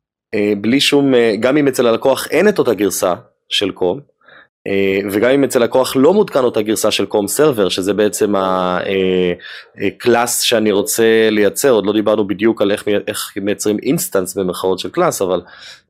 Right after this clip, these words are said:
אה, גם אם ללקוח אין את הגרסה הספציפית הזאת של אותו, אה, אה, אה, קום קומפוננט, עדיין הקוד שלי, אה, רוב הסיכויים שיעבוד, אלא אם כן היו שינויים, אה, קיצוניים במימוש.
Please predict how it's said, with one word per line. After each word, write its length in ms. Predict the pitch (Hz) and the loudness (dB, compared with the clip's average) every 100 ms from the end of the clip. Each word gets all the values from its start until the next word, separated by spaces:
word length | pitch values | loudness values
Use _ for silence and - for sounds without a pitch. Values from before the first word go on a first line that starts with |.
| - | -10
אה, 280 | 101 196 196 - - | -2 0 0 -2 -4
גם 140 | 208 127 | 0 2
אם 100 | 143 | 4
ללקוח 440 | 123 120 143 - - | 2 2 0 -2 0
אין 140 | 170 | 2
את 80 | 220 | 2
הגרסה 320 | 165 131 - | 2 2 2
הספציפית 520 | 113 - 113 110 107 107 | 0 0 -4 -2 -2 -2
הזאת 340 | 95 101 101 | 0 -2 -2
של 200 | - 98 | 0 0
אותו, 400 | 98 - 104 101 | 0 2 2 4
אה, 460 | 101 101 101 95 95 95 - - | 4 4 4 2 0 -2 -10 -6
אה, 400 | 101 98 95 92 - _ _ _ - | -2 0 0 -2 -6 _ _ _ -2
אה, 240 | 101 98 92 - | 2 4 2 -2
קום 260 | - 127 117 | 0 0 0
קומפוננט, 680 | 107 104 190 180 113 170 _ _ _ _ _ _ - | -2 2 2 2 0 -4 _ _ _ _ _ _ -8
עדיין 520 | 110 113 135 139 139 - 110 | -2 0 2 0 -2 -6 -10
הקוד 260 | - 123 | -2 -2
שלי, 500 | - 110 110 104 98 - | 0 2 2 2 0 0
אה, 360 | 101 98 95 95 90 - | 2 2 2 0 -4 -2
רוב 140 | 123 | 0
הסיכויים 300 | 117 - 101 | 0 -2 -2
שיעבוד, 500 | - 95 90 104 131 | 0 0 2 2 2
אלא 140 | 104 98 | 2 0
אם 60 | |
כן 140 | - 95 | 0 0
היו 140 | 92 | 0
שינויים, 440 | - 95 92 90 | -2 -2 -2 0
אה, 80 | 87 | -2
קיצוניים 480 | 87 90 98 98 92 | -4 -4 -2 0 0
במימוש. 580 | 87 87 107 185 - | 0 0 0 0 -4